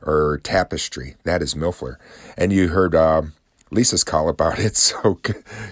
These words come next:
good laugh. I'm glad that you were able to learn something from We Live on a Planet, 'cause I learned as well what Milfler was, and I enjoy doing this show, and I enjoy learning, so thank you. I'm glad that you <laughs> got a laugh as well.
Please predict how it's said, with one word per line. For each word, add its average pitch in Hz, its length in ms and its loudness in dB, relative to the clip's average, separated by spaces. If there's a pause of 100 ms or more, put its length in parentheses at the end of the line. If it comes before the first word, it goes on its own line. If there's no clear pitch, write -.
(100)
good - 180 2
laugh. 101 340 6
I'm 127 200 2
glad 156 260 6
that 170 100 -4
you 165 140 2
were 160 100 2
able 139 280 2
to 135 80 0
learn 127 360 4
something 95 440 -4
from 98 200 -6
We 104 140 2
Live 104 180 2
on 92 120 2
a - 20 -6
Planet, 95 340 -2
'cause 95 240 -4
I 113 140 6
learned 92 420 0 (600)
as 87 160 -2
well 92 280 6
what 78 180 -2
Milfler 82 440 -2
was, 73 440 -4 (300)
and 90 440 2
I 107 100 6
enjoy 95 480 2
doing 78 300 -4
this 73 120 -6
show, 78 220 -2
and 76 80 -2
I 78 120 0
enjoy 78 320 -2
learning, 76 360 -4
so 71 300 -6 (420)
thank 127 240 4
you. 87 120 2
I'm 90 120 0
glad 95 260 2
that 95 100 -4
you 98 240 2 (100)
<laughs> - 240 -4 (440)
got 104 180 6
a 104 40 6
laugh 87 400 4
as 80 160 -6
well. 80 260 2